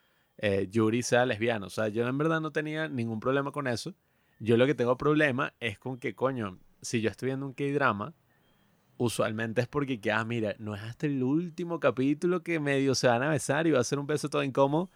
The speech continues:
pero va a ser que sí, la cosa más romántica que tú vas a ver en toda tu vida. Pero acá era como que, no, bueno, o sea, X, pues, aquí, ajá,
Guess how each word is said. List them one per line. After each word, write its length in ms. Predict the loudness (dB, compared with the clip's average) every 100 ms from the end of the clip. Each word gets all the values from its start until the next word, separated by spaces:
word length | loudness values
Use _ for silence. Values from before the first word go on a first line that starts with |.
| _ _
pero 180 | 2 4
va 60 | 4
a 40 |
ser 180 | 4 0
que 80 | 0
sí, 140 | 0
la 120 | 0
cosa 220 | 0 -2 0
más 200 | 2 0
romántica 500 | -2 -2 -2 -4 -2
que 100 | -2
tú 140 | 0
vas 120 | 2
a 40 | 2
ver 100 | 0
en 160 | -2
toda 280 | 0 2 2
tu 120 | 0
vida. 240 | -4 -8 -14 _ _ _ _ _ _ _ _
Pero 180 | 6 6
acá 440 | 6 2 2 0 -6 _
era 220 | 0 2
como 200 | 0 -2
que, 80 | -2
no, 140 | 0 2
bueno, 280 | 2 2 0
o 40 |
sea, 280 | -2 -2 -2
X, 220 | -2 -6 -2
pues, 260 | 2 4
aquí, 460 | 2 -2 -6 -2 0
ajá, 280 | 4 2